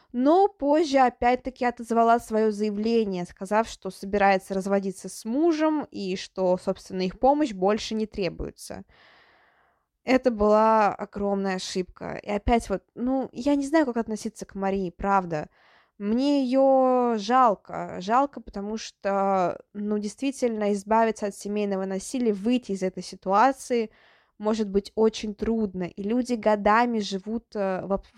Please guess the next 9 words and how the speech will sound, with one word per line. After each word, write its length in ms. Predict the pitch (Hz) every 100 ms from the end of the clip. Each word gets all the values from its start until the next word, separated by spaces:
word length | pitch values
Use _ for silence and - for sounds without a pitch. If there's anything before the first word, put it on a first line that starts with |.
| 208
в 200 | 202 196
отвратительных 760 | 185 - 202 233 220 214 202
об-, 100 | - _ _ _
обстоятельствах, 1080 | 202 - 180 202 285 285 269 _ 240 226
в 40 | 202
ужасной 440 | 190 190 - 185
обстановке, 840 | 175 - 196 196 240 285 - 233 220 _ _ _ _ _ _
когда 320 | 214 202 202
подвергаются 1080 | 202 196 202 202 220 233 220 - 214 202 196